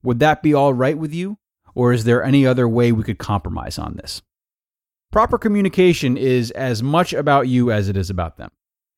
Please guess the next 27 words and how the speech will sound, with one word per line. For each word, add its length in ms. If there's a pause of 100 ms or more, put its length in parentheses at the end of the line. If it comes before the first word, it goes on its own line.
As 200
a 80
loving 380
wife, 460 (320)
husband, 680
girlfriend, 520
or 100
boyfriend, 720 (440)
sometimes 840
relationships 960 (360)
are 220
about 340
stepping 440
in 180
and 120
helping 360
our 180
partners 520
get 220
out 180
of 140
bad 300
patterns 480
that 140
are 100
hurting 400
us. 260